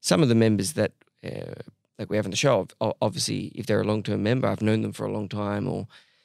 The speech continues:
you know, if they're a member, uh, when Cub was small, it, I knew all of the members, and so I'm still friends with them from them. But, but then, like, this week, I've done, um, six episodes, which is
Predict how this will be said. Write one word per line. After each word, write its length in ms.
you 80
know, 200
if 120
they're 120
a 40
member, 340
uh, 240
when 160
Cub 200
was 100
small, 520
it, 220
I 60
knew 200
all 180
of 80
the 60
members, 440
and 260
so 260
I'm 120
still 160
friends 240
with 80
them 100
from 160
them. 160
But, 180
but 160
then, 400
like, 160
this 280
week, 320
I've 180
done, 460
um, 640
six 400
episodes, 640
which 200
is 220